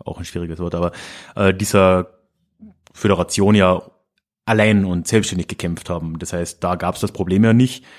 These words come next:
nehme ich jetzt mal an. Und wenn dann die jeweiligen Stammesfürsten sich dann getroffen haben, dann konnte man auch damals Dolmetscher organisieren. Also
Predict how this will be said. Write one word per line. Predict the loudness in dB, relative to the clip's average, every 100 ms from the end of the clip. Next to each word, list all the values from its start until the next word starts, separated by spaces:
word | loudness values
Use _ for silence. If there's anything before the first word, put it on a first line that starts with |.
| -20 _ _ _ _ _ -8
nehme | -6 -4
ich |
jetzt | -6
mal | -8
an. | -6 -8 -10 _ _ -6
Und | -4 -4 -6 -8 -10 0
wenn | 2 4
dann | 4 4
die | 2 4
jeweiligen | 2 2 0 0 0 0
Stammesfürsten | 2 2 2 2 2 2 -4
sich | -2 -2
dann | -2
getroffen | -2 -2 0 2
haben, | 2 2
dann | 0 0 0
konnte | -2 0
man | 0
auch | 0
damals | 0 2 2 0
Dolmetscher | -4 -4 -4 -4
organisieren. | -6 -6 -6 -4 -6
Also | -4 -4 -4